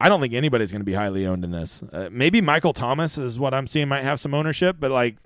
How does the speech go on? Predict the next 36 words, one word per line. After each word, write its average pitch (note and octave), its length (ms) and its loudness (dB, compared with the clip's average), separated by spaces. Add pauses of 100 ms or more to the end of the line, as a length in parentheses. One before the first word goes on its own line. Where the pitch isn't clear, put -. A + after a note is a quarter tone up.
(180)
<laughs> - 260 -16
go D#3+ 160 2
ahead. G#2 400 -4 (260)
I'll, D#3+ 160 2 (380)
I'll G#3+ 100 6
gladly C#3 480 2
fade A2+ 300 0
him, G#2+ 260 -2
right? B2+ 300 -2
And, A#2+ 200 -4
uh, A#2+ 280 2
I B2 80 0
think, G#3 320 2
I B2+ 80 -2
think - 400 -8
we're F3 80 2
still, F3 420 2 (240)
he - 80 2
was D3+ 160 4
limited G3 320 6
in B2+ 80 -10
practice D3 420 2
Friday, B2+ 440 2
so G2 420 -10
we'll C#3 120 2
have D#3+ 140 2
to, C3 200 2 (200)
we'll E3 80 6
have D#3+ 80 4
to D3 80 -10
check D#3+ 180 2
his C#3 100 2
injury C3 240 0
status B2 280 2
tomorrow. G#2+ 440 -4
But G2 220 -6